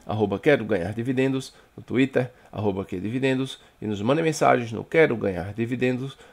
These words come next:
arroba gmail ponto com. A empresa de hoje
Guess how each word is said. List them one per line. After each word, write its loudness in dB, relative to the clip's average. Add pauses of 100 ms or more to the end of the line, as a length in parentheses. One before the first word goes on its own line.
(120)
arroba 2
gmail 2
ponto -16
com. -2 (1400)
A -6
empresa 0
de 2
hoje 4